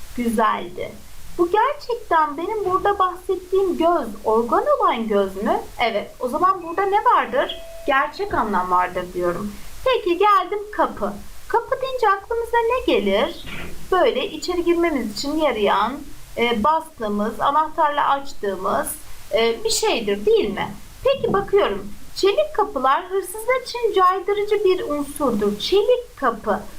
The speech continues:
Buradaki kapıyla benim bu ilk aklıma gelen sözcükteki ilk anlam bu mudur? Evet. O zaman ben buna gerçek anlam diyebilir miyim? Evet. Peki bakıyorum aramak neydi?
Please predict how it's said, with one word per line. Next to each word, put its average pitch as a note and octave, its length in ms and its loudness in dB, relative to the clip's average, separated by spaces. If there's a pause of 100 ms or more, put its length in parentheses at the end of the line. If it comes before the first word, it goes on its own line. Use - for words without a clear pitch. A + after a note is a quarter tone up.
(160)
Buradaki A#4 460 0
kapıyla F#4+ 680 2
benim F#4 300 0
bu G#4 120 0
ilk G4+ 200 0
aklıma F4+ 420 2
gelen C4+ 560 0
sözcükteki D4+ 540 -2
ilk F4 240 0
anlam F4 480 2
bu G#4 120 4
mudur? D#4+ 340 0 (120)
Evet. A3+ 280 -2 (140)
O B3 40 -4
zaman E4+ 340 2
ben E4 180 2
buna F4+ 140 0
gerçek C#4 420 0
anlam E4+ 320 2
diyebilir D#4+ 380 -2
miyim? G4+ 300 2 (260)
Evet. F3 280 -2 (640)
Peki F#4 500 0
bakıyorum F#4+ 540 0
aramak G4 580 2
neydi? D4 400 0